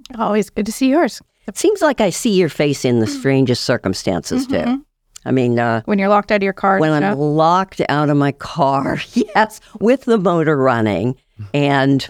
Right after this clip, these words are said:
Speaker 2: my husband's in the doctor's office getting blood drawn, and I have to be here for this interview.
Speaker 1: I thought you were gonna call me and tell me we weren't gonna have it. I was gonna be so mad.
Speaker 2: I know, no, no, no.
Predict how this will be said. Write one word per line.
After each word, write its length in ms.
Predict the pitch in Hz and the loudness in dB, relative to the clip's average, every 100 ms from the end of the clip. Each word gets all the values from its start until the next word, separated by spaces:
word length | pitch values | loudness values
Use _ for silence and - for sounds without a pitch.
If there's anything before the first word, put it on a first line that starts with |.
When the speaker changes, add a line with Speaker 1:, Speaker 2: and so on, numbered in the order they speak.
| - | -2
Speaker 2:
my 180 | 151 | 0
husband's 560 | 151 180 175 - 156 143 - | 2 0 -2 0 0 0 0
in 280 | 170 185 | 2 4
the 100 | 190 | 2
doctor's 500 | 165 151 139 - 139 | 2 0 0 0 0
office 460 | 135 120 127 131 - | 2 0 0 -2 -2
getting 500 | - 135 127 127 123 - _ _ _ 151 | -2 0 2 2 0 -4 _ _ _ -2
blood 380 | 160 165 165 127 | 2 4 2 0
drawn, 380 | 131 123 127 | 2 2 2
and 240 | 120 135 127 | 2 0 0
I 200 | 139 190 | 0 0
have 240 | 190 196 - | 0 -2 -2
to 80 | |
be 180 | 180 170 | 0 0
here 540 | 151 214 226 190 175 170 _ - | 0 0 2 2 0 -4 _ -2
for 140 | 170 | 0
this 340 | 151 185 - - | 2 0 -2 0
interview. 400 | 220 269 220 220 | 2 4 2 0
Speaker 1:
I 160 | 269 269 | 0 0
thought 140 | 240 | 0
you 100 | 233 | 0
were 100 | 220 | 0
gonna 160 | 202 196 | 0 -2
call 220 | 226 196 | 0 0
me 80 | 190 | 0
and 80 | |
tell 160 | 175 180 | -2 -2
me 160 | 175 165 | -2 -2
we 100 | 175 | 0
weren't 200 | 170 160 | 0 -2
gonna 120 | 156 | -4
have 220 | 156 147 | -4 -4
it. 100 | 131 | -2
I 80 | - | 0
was 160 | 185 135 | 0 0
gonna 140 | 180 | -2
be 80 | 160 | -2
so 240 | - 160 | -4 -6
mad. 280 | 160 156 - | -4 -6 -6
Speaker 2:
I 160 | 139 143 | -2 0
know, 180 | 123 110 | 2 0
no, 140 | 110 | 0
no, 180 | 107 104 | 0 -2
no. 200 | 92 - | -4 -10